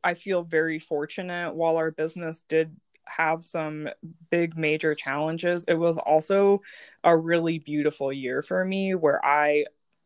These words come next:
opened up. I feel like I, like, that thing that I was just talking about with receiving, I allowed myself to receive more than I ever have in my entire life,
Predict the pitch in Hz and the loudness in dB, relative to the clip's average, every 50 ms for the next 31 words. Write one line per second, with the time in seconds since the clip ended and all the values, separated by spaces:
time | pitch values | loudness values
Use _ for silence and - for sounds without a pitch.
0 | _ - 170 170 165 - 170 156 156 151 - - - 107 147 151 160 - - _ | _ 2 2 2 2 2 0 -2 -2 -4 -8 -8 -4 0 2 4 2 2 0 _
1 | _ - - - _ _ _ _ _ - 175 202 214 208 - 180 160 156 151 147 | _ -20 -20 -20 _ _ _ _ _ 2 4 4 4 4 0 -4 -4 -4 -4 -6
2 | - - 139 156 170 175 175 170 175 170 170 170 165 - _ - 156 147 147 _ | -8 -8 -4 -2 -2 0 0 -2 -4 -4 -6 -8 -10 -12 _ -6 -6 -6 -6 _
3 | - 156 151 - - _ - 175 175 170 156 156 156 151 147 - 160 - - 151 | -4 -4 -4 -4 -6 _ -10 -8 -6 -6 -4 -4 -4 -6 -8 -10 -12 -10 -10 -10
4 | 147 - 170 165 151 147 147 143 - - 151 - - 139 139 - - 160 160 165 | -10 -10 -10 -10 -6 -6 -6 -6 -6 -8 -10 -8 -8 -8 -8 -8 -8 -6 -4 -2
5 | 180 190 196 202 208 208 - - - - - - _ - 160 185 185 190 185 175 | -2 0 0 -2 -2 -6 -8 -14 -20 -20 -20 -20 _ 2 4 6 6 6 6 6
6 | 165 165 165 165 160 156 151 156 - - 156 151 147 - - 165 151 147 151 156 | 6 6 6 4 2 -2 -6 -6 -4 -4 -4 -4 -4 -4 -6 -6 -6 -4 -6 -8
7 | 156 - - 156 147 147 147 156 143 143 143 143 139 139 135 135 135 135 139 143 | -8 -8 -8 -6 -6 -6 -6 -6 -4 -2 -2 -2 -4 -4 -6 -6 -6 -4 -4 -6
8 | 135 135 - - - - - - - 131 - 53 58 64 - - - - - - | -4 -6 -6 -6 -6 -6 -6 -6 -8 -6 -6 -8 -6 -6 -8 -10 -6 -4 -4 -4
9 | - - 57 - - - - - | -2 -4 -6 -6 -6 -6 -6 -8